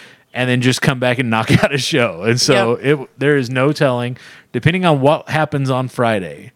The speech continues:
Speaker 2: Oh,
Speaker 1: what
Speaker 2: Lord.
Speaker 1: we see, what we experience, what we find at the <laughs> restaurant,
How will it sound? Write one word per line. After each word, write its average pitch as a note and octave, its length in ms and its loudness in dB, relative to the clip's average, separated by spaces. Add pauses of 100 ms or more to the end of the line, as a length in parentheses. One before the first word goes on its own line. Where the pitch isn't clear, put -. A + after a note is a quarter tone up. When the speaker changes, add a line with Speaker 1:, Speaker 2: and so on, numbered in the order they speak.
Speaker 2:
Oh, G#3 220 -4
Speaker 1:
what F3 100 -2
Speaker 2:
Lord. B2+ 180 0
Speaker 1:
we D3 140 2
see, D3+ 420 0
what A#2+ 160 0
we A2 140 -8
experience, C#3+ 760 -6
what A#2 140 -8
we A#2 120 -4
find C3 360 0
at C#3+ 80 0
the C#3+ 80 4
<laughs> D3+ 120 4
restaurant, C#3 580 0